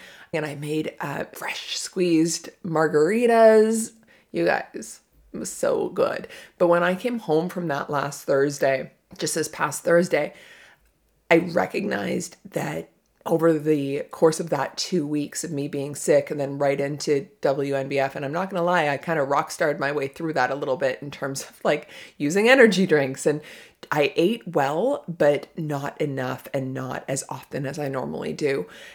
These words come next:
And I felt the difference. I felt that in my body. I felt the lack of energy.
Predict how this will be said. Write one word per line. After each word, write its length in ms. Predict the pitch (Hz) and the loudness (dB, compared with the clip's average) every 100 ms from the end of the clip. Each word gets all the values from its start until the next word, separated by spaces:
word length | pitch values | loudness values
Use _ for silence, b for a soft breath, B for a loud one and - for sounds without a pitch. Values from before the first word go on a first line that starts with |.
| B - | B -4
And 220 | 151 135 | -2 -2
I 80 | 147 | -6
felt 460 | - - 131 - - | -8 -2 -2 -2 -8
the 80 | |
difference. 480 | - - - - 185 | -8 -8 -10 -12 -10
I 80 | 139 | -10
felt 380 | - - 156 - | -6 -4 -4 -4
that 220 | - - | -4 -4
in 140 | 160 | -8
my 140 | 151 147 | -6 -8
body. 360 | - 156 - | -6 -6 -6
I 120 | - - | -8 -8
felt 480 | - 143 - - - | -4 -2 -2 -8 -6
the 140 | 139 | -4
lack 320 | 135 - - | -2 -4 -6
of 80 | - | -8
energy. 580 | - - - - - | -8 -8 -10 -12 -14